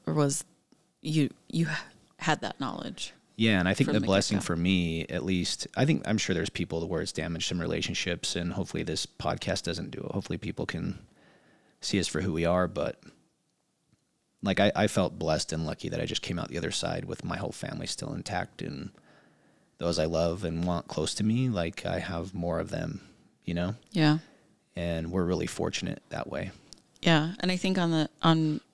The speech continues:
Speaker 1: my side, being on my side of it, right?
Speaker 2: Yeah.
Speaker 1: I think that the thing that,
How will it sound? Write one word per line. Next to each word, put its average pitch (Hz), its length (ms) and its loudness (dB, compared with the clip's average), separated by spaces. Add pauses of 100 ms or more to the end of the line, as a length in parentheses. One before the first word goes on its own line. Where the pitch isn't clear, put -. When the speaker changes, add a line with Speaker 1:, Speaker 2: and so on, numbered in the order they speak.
(100)
Speaker 1:
my 160 300 8
side, 156 360 -2
being 165 240 4
on 143 360 6 (420)
my 156 220 6
side 151 260 -2
of 139 120 -2
it, 151 260 0
right? 151 300 6 (240)
Speaker 2:
Yeah. 82 320 0
Speaker 1:
I 165 80 0
think 170 220 0
that 156 140 -6
the 151 100 -4
thing 156 240 8
that, 139 300 4